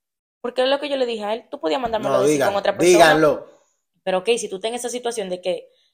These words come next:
Speaker 1: de que, ok, tú eres mi amigo, yo te gusto, y tú estás viendo que mi relación está mal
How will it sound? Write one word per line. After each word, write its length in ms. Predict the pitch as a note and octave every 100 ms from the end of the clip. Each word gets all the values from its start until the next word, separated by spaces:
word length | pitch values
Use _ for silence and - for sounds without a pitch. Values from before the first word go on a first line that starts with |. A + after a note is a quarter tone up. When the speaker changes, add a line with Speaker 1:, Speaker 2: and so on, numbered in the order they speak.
| _
Speaker 1:
de 220 | F3+ G3 F#3
que, 160 | G3
ok, 120 | G3 G3+ F#3+
tú 60 |
eres 120 | G3+
mi 60 | A3
amigo, 360 | A3+ G#3 F3 F3+
yo 140 | F3+
te 80 | G#3+
gusto, 420 | G#3 F#3+ - F3+ _ _
y 80 | F#3
tú 60 |
estás 140 | G3 G#3
viendo 180 | A3 G#3+
que 60 |
mi 80 | G3
relación 320 | F#3+ F#3 F#3 F3+
está 120 | G3+
mal 280 | G3+ F3